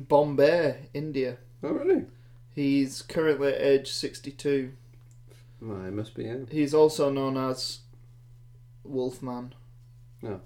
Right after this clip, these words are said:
Speaker 1: Wolf and Wolfman. Do you want me to? He's probably, he's gotta still be alive.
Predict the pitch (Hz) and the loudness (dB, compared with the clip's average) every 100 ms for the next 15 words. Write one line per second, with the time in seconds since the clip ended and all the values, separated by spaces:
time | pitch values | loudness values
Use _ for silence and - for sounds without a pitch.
0 | - 107 - 143 135 131 135 131 131 127 | -18 -20 -14 -8 -8 -8 -10 -8 -8 -10
1 | - 131 123 - - - 143 127 127 131 | -12 -14 -14 -18 -20 -10 -8 -6 -6 -8
2 | 127 - 139 131 131 127 117 - - 139 | -10 -6 -4 -2 -4 -8 -14 -20 -18 -16
3 | - 185 123 117 - - - - - - | -10 -10 -10 -14 -16 -18 -16 -18 -18 -18
4 | - - - - 135 117 - 120 110 110 | -18 -18 -18 -8 -6 -6 -8 -10 -8 -8
5 | 113 113 104 - | -6 -6 -10 -12